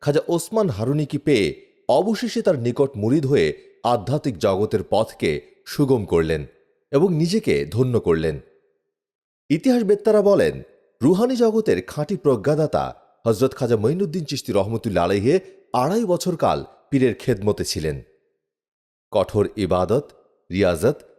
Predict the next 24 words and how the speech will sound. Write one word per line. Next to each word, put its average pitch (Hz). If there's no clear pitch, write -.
ও 120
মোরাকাবা 180
মোশাহেদার 170
মাধ্যমে 113
তিনি 170
বাতিনি 143
কামালিয়াত 165
অর্জন 113
করে 87
সফর 151
শুরু 87
করেন। 73
প্রথমে 247
তিনি 107
মক্কা 147
শরীফে 185
উপস্থিত 180
হয়ে 80
হজ 135
পালন 85
করলেন। 76
এরপর 117
মদিনা 123
শরীফে 104